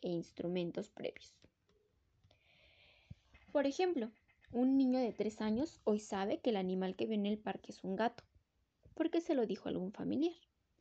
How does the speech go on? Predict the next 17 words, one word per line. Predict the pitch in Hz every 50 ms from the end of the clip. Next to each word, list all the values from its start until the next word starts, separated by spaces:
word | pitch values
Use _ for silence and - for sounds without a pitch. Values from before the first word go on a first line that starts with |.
| _ _ _ _ _ _ _ - - - _ _ _ _ -
Pero | 190 185 185 185 185 214
solo | - - 233 226 226 226 226 233 240
le | 262 269 254
dará | 220 208 196 190 196 196
el | 196 202
significado | - 262 247 254 233 233 - - - - 196 190 202
a | 208 214
la | 208 208 -
palabra | - 190 196 196 196 190 185 190 185 185 185
gato | 180 190 196 190 190 - 202 277 -
con | - 233 214
las | 196 190 -
características | - 190 196 196 190 - - 190 196 202 - - - - 220 - -
específicas | - - - 190 196 - 233 269 - 330 - 294 254 247 -
que | - 190
él | 175 165
vio. | 254 277 -